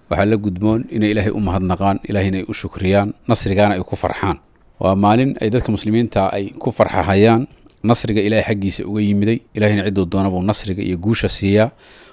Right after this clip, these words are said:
Waana midda muslimiintu ay jeclaayeen. Waxa saaka ka dhacay gobolka Shabeellada Dhexe,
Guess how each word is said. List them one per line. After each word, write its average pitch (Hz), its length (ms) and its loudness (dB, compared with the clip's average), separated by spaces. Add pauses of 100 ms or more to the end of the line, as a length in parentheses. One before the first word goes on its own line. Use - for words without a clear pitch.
(140)
Waana 104 180 6
midda 123 160 2
muslimiintu 113 480 2
ay 110 160 2
jeclaayeen. 95 880 2
Waxa 98 220 -4
saaka 110 340 2
ka - 160 -2
dhacay 101 320 0 (240)
gobolka 98 480 0
Shabeellada 95 480 2
Dhexe, 87 320 -2